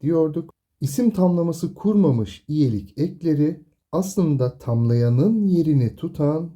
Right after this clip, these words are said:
birer zamir görevli ektir. Yani iyelik zamiridir. Örnek cümledeki isim tamlamasından yola çıkarak iyelik ekinin nasıl zamir görevi üstlendiğini görmeye çalışalım.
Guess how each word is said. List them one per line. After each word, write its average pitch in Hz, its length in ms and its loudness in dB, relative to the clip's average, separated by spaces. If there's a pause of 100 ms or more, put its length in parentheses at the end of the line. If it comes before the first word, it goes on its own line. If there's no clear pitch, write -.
birer 127 480 -2 (160)
zamir 117 380 2
görevli 104 460 -2
ektir. 160 560 -8 (240)
Yani 113 380 -2
iyelik 107 520 -4
zamiridir. 104 800 -2 (120)
Örnek 143 380 2
cümledeki 196 500 0
isim - 280 -2
tamlamasından 175 800 0
yola 160 320 0
çıkarak 156 600 -2 (200)
iyelik 123 400 -2
ekinin 185 460 2
nasıl 220 340 -2
zamir 147 320 4
görevi 107 380 -2
üstlendiğini 107 880 -4 (100)
görmeye 131 380 2
çalışalım. 120 600 -4